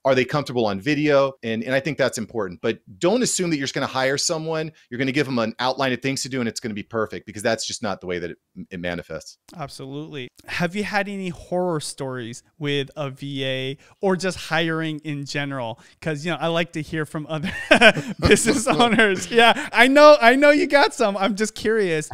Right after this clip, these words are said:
Speaker 2: what, like, one of the, the worst experiences or something you learned from it, and what was kind of the takeaway?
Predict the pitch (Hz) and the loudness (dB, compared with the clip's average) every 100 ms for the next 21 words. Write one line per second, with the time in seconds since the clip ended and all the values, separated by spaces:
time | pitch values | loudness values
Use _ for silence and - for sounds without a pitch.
0 | - - 156 190 196 170 175 175 185 170 | -14 -10 0 2 2 0 0 0 0 0
1 | 160 156 156 147 147 139 147 147 165 175 | 0 0 -2 -2 -2 -2 -6 -8 -4 -4
2 | 175 156 - 175 165 156 143 175 - 233 | -6 -12 -10 -6 -6 -8 -10 -8 -6 -8
3 | 240 196 175 156 160 170 185 - 139 131 | -6 -6 -6 -4 -4 -4 -6 -8 -8 -6
4 | 135 - - 151 160 160 165 151 - 165 | -8 -12 -14 -8 -4 -4 -6 -8 -8 -12
5 | 143 127 - 147 - 117 98 | -12 -12 -8 -10 -10 -16 -16